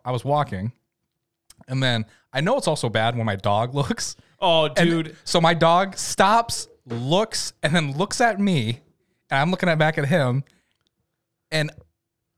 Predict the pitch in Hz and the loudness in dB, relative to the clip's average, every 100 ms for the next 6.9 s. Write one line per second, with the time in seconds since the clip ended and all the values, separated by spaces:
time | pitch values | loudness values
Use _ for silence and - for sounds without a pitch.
0 | _ 156 175 - 170 160 160 170 170 156 | _ -6 -4 -2 -4 -2 0 0 0 -2
1 | 143 123 107 - - 113 113 113 120 120 | -2 -4 -6 -12 -4 -2 0 -2 -4 -6
2 | 104 107 107 107 104 98 101 98 107 _ | -6 -6 -6 -4 -6 -6 -8 -10 -14 _
3 | 107 101 101 110 104 107 113 _ _ _ | -12 -10 -10 -10 -8 -8 -8 _ _ _
4 | _ 104 107 110 104 104 101 101 - _ | _ -8 -6 -4 -4 -4 -4 -6 -10 _
5 | _ _ _ _ - 110 107 107 101 107 | _ _ _ _ -6 -6 -4 -6 -6 -10
6 | - - - 98 113 - 101 95 87 | -12 -16 -20 -12 -10 -8 -8 -8 -12